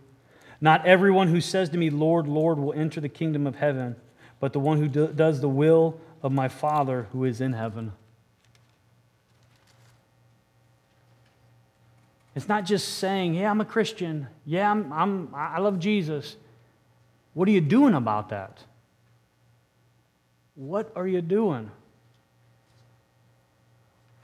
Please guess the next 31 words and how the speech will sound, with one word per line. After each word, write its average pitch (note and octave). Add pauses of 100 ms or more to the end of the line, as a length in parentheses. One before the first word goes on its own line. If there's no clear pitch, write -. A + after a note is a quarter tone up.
(560)
That's F3+
a A3
question G#3
which F#3
you F#3
gotta F3
ask. E3 (1300)
So E3+
when, E3
when F3
there's E3
problems G3
in, F#3
in, E3+
in E3+
your D#3+
life, C#3+
do D#3+
this. C3+ (680)
Everybody, F#3
we're E3+
gonna F3
make E3
everybody F3
an D#3
instant F3
success -
in, B2+ (220)
um, B2 (220)
biblical D3
counseling. A#2